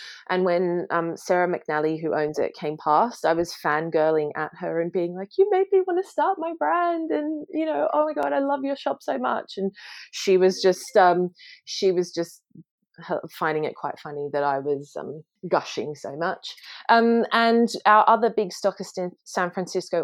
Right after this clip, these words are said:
also approached us, um, directly. They're called Rare Device. It's a really nice shop. Um, but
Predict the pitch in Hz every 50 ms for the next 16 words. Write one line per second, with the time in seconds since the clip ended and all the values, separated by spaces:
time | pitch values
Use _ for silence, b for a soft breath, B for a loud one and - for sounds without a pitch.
0 | - - 175 170 - - 180 170 165 160 160 - 165 160 - - - - 160 160
1 | - - - - - - 160 156 156 156 156 - _ _ _ - - 160 160 160
2 | - _ 214 233 262 269 240 196 175 170 - - 175 160 156 160 156 160 160 160
3 | - 151 151 170 220 233 - - - - - 165 165 165 170 165 160 156 156 160
4 | 160 156 160 - - - 170 185 220 - - _ _ _ _ - 170 165 160 160
5 | 160 160 170 170 170 - _ _ _ B B B B B B B B B B B
6 | B B B - 247 247 - -